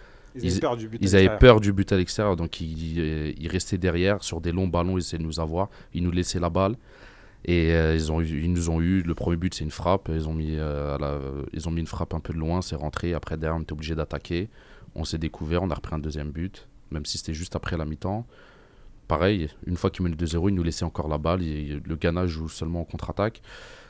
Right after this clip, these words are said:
Speaker 2: Maintenant, euh, ce que j'espère, c'est qu'on garde ce groupe-là et qu'on les fasse travailler, qu'on leur fasse encore des stages, qu'on leur trouve des matchs amicaux,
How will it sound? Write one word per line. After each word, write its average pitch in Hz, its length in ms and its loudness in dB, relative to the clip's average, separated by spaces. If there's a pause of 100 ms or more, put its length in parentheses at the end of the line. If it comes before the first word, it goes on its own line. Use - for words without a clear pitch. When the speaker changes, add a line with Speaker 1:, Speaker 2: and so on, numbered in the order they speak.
(160)
Speaker 2:
Maintenant, 98 640 4
euh, 80 200 4
ce - 140 -6
que - 100 -4
j'espère, 90 420 0
c'est 85 100 -4
qu'on 82 200 -4
garde 80 260 -2
ce - 120 -6
groupe-là 85 520 2
et 90 40 2
qu'on 80 340 -4
les 78 100 -4
fasse - 220 -6
travailler, 82 520 0
qu'on - 140 -6
leur 76 120 -8
fasse - 180 -6
encore 78 220 -6
des 78 100 -4
stages, 90 480 0 (280)
qu'on 92 100 0
leur 82 100 2
trouve 87 160 -6
des 87 80 0
matchs 85 240 -2
amicaux, 92 480 0